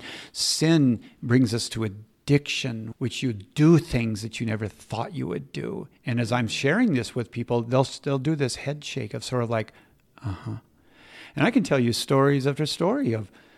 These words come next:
of people that I talked to that started off in a discussion with me, total strangers, and when they heard I was Catholic, laid into me and told me how bad my church was.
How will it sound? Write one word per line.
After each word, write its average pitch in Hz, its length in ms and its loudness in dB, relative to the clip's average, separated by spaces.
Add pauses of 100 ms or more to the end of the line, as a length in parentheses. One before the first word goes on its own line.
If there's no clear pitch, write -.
(320)
of 123 220 -2
people 139 300 0
that 123 100 2
I 123 100 2
talked 135 300 -2
to 123 100 2
that 110 180 -2
started 135 400 2
off 135 260 4
in 123 80 0
a 113 60 0
discussion 131 520 0
with 110 120 0
me, 117 100 0
total 151 320 0
strangers, 120 580 0 (200)
and 147 120 6
when 131 100 8
they 127 80 6
heard 139 220 4
I 135 60 6
was 123 200 2
Catholic, 127 640 -2
laid 135 400 6
into 123 300 2
me 98 280 -8 (1000)
and 131 160 2
told 147 240 4
me 135 100 6
how 113 140 -2
bad 107 360 0
my 107 160 -2
church - 380 -8
was. 110 340 -12